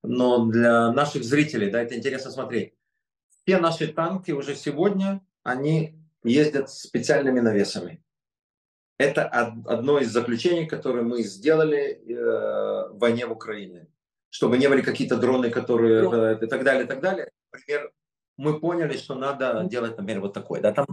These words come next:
Speaker 1: огромное количество аналогий между Израилем, Украиной, вот этой войной. Это просто в Украине, к сожалению, это огромные масштабы. Да? Это не сравнить с нашими масштабами. Да?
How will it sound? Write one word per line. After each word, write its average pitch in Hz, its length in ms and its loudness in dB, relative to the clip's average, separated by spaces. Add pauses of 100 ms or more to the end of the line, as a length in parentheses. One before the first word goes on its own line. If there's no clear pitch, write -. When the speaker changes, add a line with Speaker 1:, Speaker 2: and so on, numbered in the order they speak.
Speaker 1:
огромное 151 400 0
количество 147 280 -2
аналогий 139 420 -2
между 117 540 -8 (360)
Израилем, 143 640 2
Украиной, 139 640 -2
вот 120 200 -8
этой 160 220 -2
войной. 131 320 -4
Это 156 140 -6
просто 143 480 -6 (220)
в 123 80 -6
Украине, 143 720 0
к - 100 -20
сожалению, 127 600 -2
это 120 140 -4
огромные 127 600 -2
масштабы. 123 500 0
Да? 101 100 0
Это 107 140 -4
не 107 120 -4
сравнить 113 400 -6
с - 60 -14
нашими 156 340 -2
масштабами. 87 560 -6
Да? - 260 -6